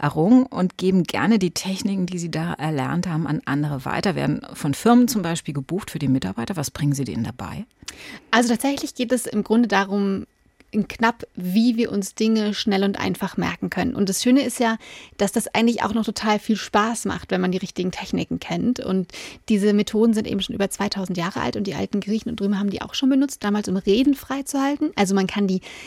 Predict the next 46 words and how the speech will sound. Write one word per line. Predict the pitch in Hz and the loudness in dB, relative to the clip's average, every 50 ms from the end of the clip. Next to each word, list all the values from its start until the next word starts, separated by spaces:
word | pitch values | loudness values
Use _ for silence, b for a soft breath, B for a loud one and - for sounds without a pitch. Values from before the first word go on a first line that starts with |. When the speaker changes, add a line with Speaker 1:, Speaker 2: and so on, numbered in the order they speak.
| B B | B B
Speaker 2:
sehr | - 185 214 226 240 | 2 4 6 6 6
gut | 214 226 202 | 4 0 0
nutzen | 214 214 220 - - - | 0 0 0 -2 -4 -6
eben | - - 190 185 180 | -4 -4 -2 -2 -2
für | - 196 175 | -4 -6 -6
Vorträge, | - - 247 285 277 277 - - 226 226 208 220 214 208 202 196 | -2 2 2 2 2 2 2 0 2 2 2 2 2 2 0 0
wenn | 202 185 | 0 -2
man | 185 185 185 | -2 -2 -4
fre-, | - - 220 | -4 -6 -4
gerne | 208 - 190 | -2 -4 -4
frei | - - - 226 226 240 | -4 -2 2 2 2 2
spricht. | 220 - - - - - 220 208 202 - - - - | 0 -2 -6 -10 -4 0 0 0 0 -2 -6 -6 -6
Man | 190 185 | -4 -4
kann | - - 202 202 | -2 -2 -2 -2
sich | 202 190 - | -2 0 0
Namen | 220 202 214 220 | 0 2 2 2
und | 220 240 247 | 0 0 0
Gesichter | - 262 240 254 226 - - | 0 0 0 0 0 -2 -4
damit | 220 226 220 214 214 208 | -4 -2 -2 -2 -2 0
merken. | 220 220 214 208 208 214 - 214 208 208 202 B B B B B B B B _ | 0 0 0 -2 -2 -2 -2 -2 -2 -2 -4 B B B B B B B B _
Jeglichen | - 185 208 240 254 247 247 233 - 254 226 | -2 2 4 4 4 4 2 2 2 4 4
Lernstoff, | 202 208 196 185 208 226 220 - - - 240 254 - - | 6 6 6 6 6 4 4 2 2 0 0 0 -2 -4
also | - - 185 190 196 | -4 -4 -2 0 0
wenn | 196 | 0
man | 196 - | 0 0
irgendeine | 214 208 220 214 - | 2 2 2 0 0
Prüfung | - 247 240 - 262 254 233 233 | -2 -4 -2 0 2 2 2 2
bestehen | 226 - - 226 226 | 0 0 0 0 0
muss, | 220 214 208 | 0 0 0
hilft | - 226 220 - | 0 0 0 0
das | 220 202 | -2 -4
natürlich | - 202 - - 202 190 180 - - - | -4 -6 -4 -4 -4 -4 -4 -2 0 2
auch. | 190 196 190 170 - | 2 2 2 0 -2
Und, | - 190 190 202 208 B B B B B B B - | -2 -2 -2 -2 -2 B B B B B B B -4
äh, | - 190 190 190 190 | 0 0 2 2 0
deswegen | 185 196 - - 208 202 190 | 0 -2 0 2 2 2 2
arbeite | - - 180 208 202 | 2 2 2 2 2
ich | 208 | 0
natürlich | - 202 - 208 - | -2 -2 -4 -4 -8
auch | 202 - | -8 -8
super | - - - 262 254 - 247 214 | -8 -2 0 2 2 2 0 -2
gern | 196 190 190 | -2 -2 -2
mit | 190 180 - | -2 -2 0
Kindern | - 247 254 254 220 | 2 4 4 4 2
zusammen, | 214 - 185 196 196 190 190 | 0 0 0 0 2 2 2
weil | 185 190 190 190 190 | 2 2 2 2 0